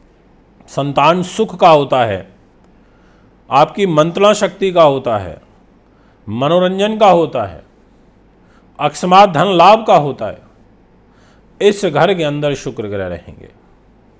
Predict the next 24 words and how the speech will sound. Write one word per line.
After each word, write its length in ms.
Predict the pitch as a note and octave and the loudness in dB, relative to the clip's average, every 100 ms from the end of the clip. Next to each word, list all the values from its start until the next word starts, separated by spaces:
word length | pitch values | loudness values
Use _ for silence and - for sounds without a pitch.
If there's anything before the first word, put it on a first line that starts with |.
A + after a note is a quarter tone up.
| _ _ _ _ _ - | _ _ _ _ _ -6
वो 120 | F#3 | -4
बोलेंगे 480 | E3+ F#3 A3+ B3 A#3+ | 0 2 2 2 2
कि 100 | A3+ | 2
मैं 180 | G3+ G3 | -2 0
तो 80 | G3 | 0
इस 160 | F#3+ F3+ | -2 -2
घर 200 | D3 D3+ | -4 -2
का 200 | E3 C3+ C3 - _ A#2+ | 0 2 0 -4 _ -2
आबाद 400 | B2 B2 C#3 D3 | 0 2 2 0
करूँगा, 520 | A2+ G#2+ A#2 F#2+ D#2 - _ _ _ _ _ _ _ _ _ _ _ _ _ - | -6 -6 -6 -6 -6 -14 _ _ _ _ _ _ _ _ _ _ _ _ _ -4
और 140 | C3+ | -4
शुक्र 400 | C3 - F#3 F#3 D3 | -4 -6 -4 -2 -2
आपको 280 | C3+ D3+ | -2 -2
अकस्मात 440 | C#3+ - B2+ A#2+ A2 | -6 -6 -8 -8 -6
पैसा 280 | G#2+ G2+ B2+ | -8 -6 -6
भी 140 | C#3 | -4
दिलवाएंगे 460 | C#3 C#3 C#3 D3 D3+ | -6 -4 -4 -4 -4
अब 80 | C#3+ | -2
आगे 220 | B2 B2 | -2 -2
आने 160 | A#2+ A#2+ | -8 -6
वाले 220 | A#2 A#2 | -6 -6
पच्चीस 340 | A2+ - C3 A#2+ | -10 -12 -12 -12
दिनों 240 | C3+ C#3+ | -12 -12
में। 140 | E3+ | -16